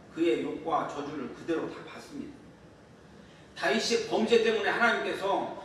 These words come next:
이런 벌을 주셨는데 혹시 하나님께서 내 원통함을 보시고 이 문제를 풀어주시지 않겠느냐라고 하면서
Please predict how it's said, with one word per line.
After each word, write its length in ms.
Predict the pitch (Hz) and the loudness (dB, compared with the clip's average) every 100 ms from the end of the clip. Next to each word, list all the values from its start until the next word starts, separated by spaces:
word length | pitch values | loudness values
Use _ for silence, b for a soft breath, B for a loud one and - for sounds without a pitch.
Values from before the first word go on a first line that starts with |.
| - | -14
이런 580 | 170 196 208 175 - - - - - - - - - - - - - - - - - - - - - - - - - - - | -4 -2 0 -2 -6 -10 -16 -20 -20 -20 -20 -20 -20 -20 -20 -20 -20 -20 -20 -20 -20 -20 -20 -20 -20 -20 -20 -20 -20 -20 -4
벌을 280 | 165 175 170 | 0 2 0
주셨는데 680 | - 156 131 - - - B B - | -2 -4 -2 -4 -6 -10 B B -6
혹시 640 | - - 214 - - - | -4 -2 -2 -4 -8 -10
하나님께서 720 | - 226 220 196 - 160 - - | -2 2 2 0 -2 -4 -4 4
내 140 | 180 | 6
원통함을 680 | 180 190 190 - 175 190 165 | 8 6 2 2 2 0 -2
보시고 580 | 156 151 165 165 - - - | -4 -6 -6 -6 -6 -12 -14
이 120 | 165 | -10
문제를 400 | 170 - 202 - | -6 -2 -2 0
풀어주시지 440 | 233 233 - - | 2 2 0 -4
않겠느냐라고 1160 | - - 180 180 170 160 - - - - 135 - | -4 -6 -6 0 2 2 0 -2 -4 -4 -6 -6
하면서 520 | - 120 156 170 | -8 -8 -4 -2